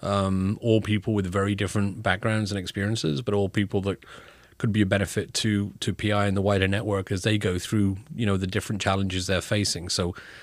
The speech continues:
everything from, you know, organizational design to physical design to obviously tomorrow's focus is more on the technology, but in the past we've done, you know, focuses around, uh, D E and I, innovation. So, you know, the, the people,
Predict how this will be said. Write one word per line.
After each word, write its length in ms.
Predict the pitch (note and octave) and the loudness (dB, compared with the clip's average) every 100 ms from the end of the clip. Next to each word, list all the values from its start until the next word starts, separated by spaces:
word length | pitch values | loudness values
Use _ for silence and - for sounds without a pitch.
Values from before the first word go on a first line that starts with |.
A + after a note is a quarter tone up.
| - - | -8 0
everything 340 | G#2 G2+ G2 | 2 4 2
from, 320 | - G2 F#2 A#2 | 2 2 0 -2
you 80 | |
know, 120 | F#2 F#2 | -4 0
organizational 920 | G#2+ G2 G2 F#2+ F#2 G#2+ - A2+ G2+ | 0 2 2 2 2 2 2 0 0
design 440 | F#2 F2+ G2 F#2 F2+ | 0 2 2 0 -2
to 80 | |
physical 360 | F#2+ F#2 G#2 G2+ | -2 -2 0 0
design 540 | F#2+ F2+ F#2+ F#2 F2+ - - - - _ | -2 0 0 0 -2 -6 -18 -20 -20 _
to 480 | - G#2 G2 F#2+ - _ - | -2 2 2 0 -4 _ -6
obviously 380 | G2+ F#2+ - G2 | -2 0 0 -2
tomorrow's 420 | - G2+ G2+ F#2 | 0 2 2 2
focus 320 | - F#2+ - | 0 -2 -2
is 160 | G2+ F2+ | -4 -2
more 160 | G2 | -2
on 80 | F#2+ | 0
the 80 | F2+ | -2
technology, 720 | - F#2 G#2+ A2+ A2 G2 F2+ | -4 -2 0 2 2 0 -2
but 280 | F2 G2 - - | -2 -2 -4 -8
in 160 | - G2+ | -4 -2
the 80 | F#2 | -2
past 400 | G2 F#2 - - | 0 0 0 -2
we've 160 | F#2 | -2
done, 340 | G2 F#2 F#2 E2+ | 0 0 -2 -6
you 60 | - | -6
know, 120 | F#2+ | -4
focuses 440 | - F#2+ F2+ F2 F2+ | 0 -2 -2 -4 -2
around, 380 | F#2 F2+ F2+ - - - _ | 0 0 -2 -6 -20 -20 _
uh, 180 | G2 F#2+ | -4 -2
D 320 | F2 G2+ F#2+ | 0 0 0
E 40 | F#2 | 0
and 80 | G#2 | 2
I, 460 | G#2 G2+ F#2+ G2 - | 2 2 0 -2 -2
innovation. 800 | G#2 F#2 G2 F#2+ A2+ G2 F#2 - - - - - | -2 2 2 4 2 2 0 -4 -12 -20 -10 -2
So, 400 | - G#2+ G2 - | 4 6 6 4
you 80 | A2+ | 0
know, 220 | F#2 G#2 | 0 -2
the, 280 | G#2+ A2 F#2 | -4 -4 -4
the 220 | - B2 | -4 -4
people, 640 | F#2+ - D#3+ - A2 G2 | -2 0 2 6 6 6